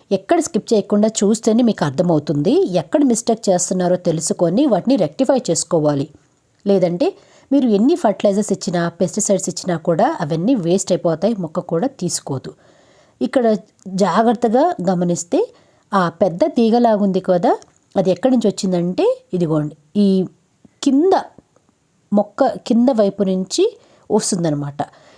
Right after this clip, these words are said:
ఏవైనా సరే ఆ గ్రాఫ్టెడ్ ఏరియా కింద వైపు నుంచి వచ్చే కొమ్మలన్నిటినీ మనం ఎప్పటికప్పుడు తీసేస్తూ ఉండాలి. అవి తీయకుండా అలా ఉంచేస్తే మాత్రం మొక్క పై భాగం నుంచి అది సరిగా ఎదగదు, కొత్తగా చిగుళ్ళు కూడా అవి రాకపోవచ్చు. కాబట్టి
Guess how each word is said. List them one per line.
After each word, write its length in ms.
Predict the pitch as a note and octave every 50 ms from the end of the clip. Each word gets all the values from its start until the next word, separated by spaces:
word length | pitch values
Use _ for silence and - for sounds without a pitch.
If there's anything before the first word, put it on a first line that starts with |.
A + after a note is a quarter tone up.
| _ -
ఏవైనా 640 | G3+ G3 G#3+ A#3 C4 D4 E4 D#4 D#4 C#4+ C#4 C#4+
సరే 340 | C#4 C#4 - G#3 F3+ E3 E3 -
ఆ 80 | F#3+ F3+
గ్రాఫ్టెడ్ 580 | D3+ - F#3+ F3+ F3+ G3 - - B3+ B3+ G#3
ఏరియా 460 | - F#3+ F#3+ F#3 F3+ F#3 F3+ F#3 F#3+
కింద 360 | F#3+ - - - G3 F3+ F#3 G3+
వైపు 380 | G#3+ G3 F#3+ F3+ F3 F3 -
నుంచి 320 | F3+ F3+ F3 F3 F3 - F#3+
వచ్చే 340 | E3 E3 D#3+ E3 - -
కొమ్మలన్నిటినీ 840 | F3 F3 - F#3+ D#3 D#3+ F3+ F#3+ G3 F#3 F3 E3 E3+ D#3+ D#3+ - G#3+
మనం 220 | A#3 A3+ F3+ F3+ G3+
ఎప్పటికప్పుడు 600 | F3+ - _ - G#3 G3+ - E3+ D3+ - G#3 A#3+
తీసేస్తూ 580 | - - E3+ D#3 - E3 D#3 - - - G#3+
ఉండాలి. 560 | G3+ F3 D#3 C#3+ C#3+ C#3 C#3 C#3 D#3+ D#3+ D3 D3 - _ _ _ _ _ _ -
అవి 160 | G3+ F#3 F#3+
తీయకుండా 460 | F#3+ F#3+ A3+ B3 C4 C4 C#4 B3+ A#3+ G#3
అలా 240 | F3+ F#3 F#3+ G3+
ఉంచేస్తే 540 | G3+ F#3 F3+ F3 D#3 - F#3+ F3+ - - F3+
మాత్రం 400 | E3+ E3 D#3 D#3 D#3+ - B3 E4+ A4 - _ _ _ _ _ _ _ _ _ - G#3+
మొక్క 280 | A3+ A3 A3+ - -
పై 480 | F4 - - _ - A#3 G#3 G#3+ B3 C4+
భాగం 420 | A3+ A3+ G#3 F#3+ F#3 G3 F#3+ F3+
నుంచి 280 | F3 F3 F3 E3 - C4+
అది 180 | B3+ F3+ A#3
సరిగా 400 | A#3 - - F#3+ D3+ E3 D#3 A3+
ఎదగదు, 600 | A#3+ A3 F3 D#3 C#3+ E3 D3+ E3+ D#3+ D#3 A#3 E4+ F#4 - - - - _ _ _ _ -
కొత్తగా 360 | - A#3 A3+ - C#4+ C#4 G#3
చిగుళ్ళు 440 | F#3+ F#3+ - A3 F#3+ F3 G3+ F#3+ F#3+
కూడా 220 | F3+ - A3+ B3+
అవి 360 | A#3+ F3 E3 B3 E4+ G4 F#4+ -
రాకపోవచ్చు. 720 | E3+ E3+ E3 E3 F3 - G3+ - F#3+ E3 D#3 D#3+ D#3+ - F#3
కాబట్టి 640 | - - D#3+ D3+ - D#3+ D#3 - - C#4 F#4 A4 -